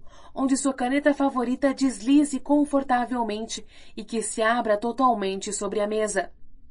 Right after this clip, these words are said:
Essa escolha aumentará seu grau de concentração, proporcionando-lhe maior clareza mental e prazer de estar vivo. Na capa do caderno escreva: "Meu livro dos aspectos positivos."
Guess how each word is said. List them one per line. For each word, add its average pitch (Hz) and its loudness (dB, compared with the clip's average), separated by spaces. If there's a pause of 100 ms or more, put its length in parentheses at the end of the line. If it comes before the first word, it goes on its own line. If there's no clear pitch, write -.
(720)
Essa 320 0
escolha 214 0
aumentará 220 0
seu 240 -2
grau 220 2
de 226 -8
concentração, 233 0 (440)
proporcionando-lhe 262 0
maior 233 0
clareza 233 -2
mental 220 2
e 233 -2
prazer 220 0
de 214 -8
estar 208 -2
vivo. 185 -6 (680)
Na 349 2
capa 339 6
do 240 0
caderno 233 4
escreva: 180 0 (400)
"Meu 285 6
livro 214 -2 (120)
dos 214 -6
aspectos 277 2
positivos." 247 -4